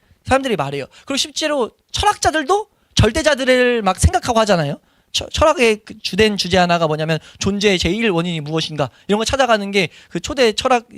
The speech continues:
철학이 시작할 때 나왔던 그 중요한 명제잖아요. 그 주-, 주제잖아요. 근데 이제 어찌됐든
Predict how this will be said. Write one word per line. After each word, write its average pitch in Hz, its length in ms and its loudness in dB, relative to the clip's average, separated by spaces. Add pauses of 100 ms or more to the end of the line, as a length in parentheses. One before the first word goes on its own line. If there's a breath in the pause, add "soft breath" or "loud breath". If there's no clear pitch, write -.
철학이 233 440 -2
시작할 233 500 -6
때 165 220 -4 (200)
나왔던 160 480 -4 (340)
그 131 300 -8 (260)
중요한 175 300 -4
명제잖아요. 151 720 -2
그 143 140 -10 (380)
주-, - 200 -10 (140)
주제잖아요. 170 560 -2 (280 loud breath)
근데 269 120 0
이제 285 220 2 (180 loud breath)
어찌됐든 226 580 0